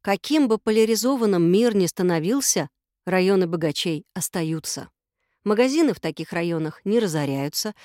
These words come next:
потому что богатые люди даже во время стагнации тратят достаточно много денег. Скорее даже наоборот. Когда к ним приезжают дети,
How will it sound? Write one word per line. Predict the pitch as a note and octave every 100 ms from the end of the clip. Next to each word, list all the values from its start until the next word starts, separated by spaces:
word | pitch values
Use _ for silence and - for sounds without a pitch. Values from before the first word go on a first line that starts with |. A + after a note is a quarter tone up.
| - -
потому | G#3+ G#3 A3+
что | -
богатые | G#3+ G#3+ G#3 G#3+ - G#3+
люди | G#3 G#3+ F#3+
даже | F#3 G3 G3
во | G3
время | G3 G#3+ G3+
стагнации | - A#3 A#3 G3 - D3 C#3+
тратят | G#3+ G3+ - - -
достаточно | G#3 - G#3+ F#3 - C4
много | A3+ F3+ D#3+
денег. | D3+ D3+ C#3 - _ _ _ _ _ -
Скорее | - G3+ G#3+ A3
даже | A3 G#3+
наоборот. | A3 G#3 A3 C4 G#3+ _ _ _ _ _
Когда | - F3+ G3 G#3
к |
ним | G3+ A#3 G3+
приезжают | F3 E3+ F3 G#3+ F3 D3+
дети, | D3+ C4 - E3+